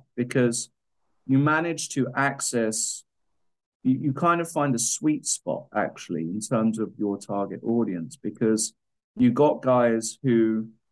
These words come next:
love boxing, and we know how big boxing is at the moment, and boxing is ex-, having a, experiencing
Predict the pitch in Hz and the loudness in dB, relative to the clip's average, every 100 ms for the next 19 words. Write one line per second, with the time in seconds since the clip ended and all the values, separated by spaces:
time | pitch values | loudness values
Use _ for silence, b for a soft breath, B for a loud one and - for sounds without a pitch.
0 | - 123 - - 110 - - 92 117 104 | 0 2 2 0 -2 -2 -8 -4 -2 2
1 | 117 120 131 127 123 117 104 110 107 117 | 6 6 6 4 4 0 -4 -4 -2 0
2 | 113 - 98 90 92 90 101 98 95 107 | 0 -4 -10 -10 -8 -8 -6 -4 -2 -2
3 | 101 98 127 - - - 117 - 104 98 | 0 -2 -4 -8 -14 -4 -4 -4 -6 -6
4 | 98 107 - - _ 107 95 95 92 - | -6 -12 -12 -12 _ -8 -6 -4 -6 -8
5 | _ _ _ - - 113 107 101 104 92 | _ _ _ -12 -2 0 0 -2 -4 -6